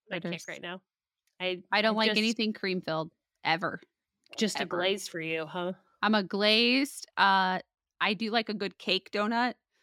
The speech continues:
Speaker 1: Oh, yeah,
Speaker 2: And
Speaker 1: when the pumpkin cake donuts come out, I'm always all over that.
Speaker 2: Yeah,
Speaker 1: That's
Speaker 2: and,
Speaker 1: always
Speaker 2: uh, jelly filled. But for the most part, I am just a plain donut type of girl.
Speaker 1: Just glaze. I,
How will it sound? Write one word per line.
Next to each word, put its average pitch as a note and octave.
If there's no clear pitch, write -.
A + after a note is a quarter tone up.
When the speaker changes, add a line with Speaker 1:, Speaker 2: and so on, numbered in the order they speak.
Speaker 1:
Oh, F#3+
yeah, G3
Speaker 2:
And G3+
Speaker 1:
when A#3+
the A3+
pumpkin D4
cake D#4
donuts D#4+
come D#4+
out, D4+
I'm A3
always F#3
all E3+
over -
that. -
Speaker 2:
Yeah, G#3
Speaker 1:
That's G3
Speaker 2:
and, G#3
Speaker 1:
always A3
Speaker 2:
uh, F3+
jelly F#3
filled. F#3
But G#3
for A3
the A3
most G3+
part, F#3
I F#3
am F#3
just -
a D#3
plain F3+
donut -
type -
of G#3+
girl. -
Speaker 1:
Just -
glaze. D#3+
I, B3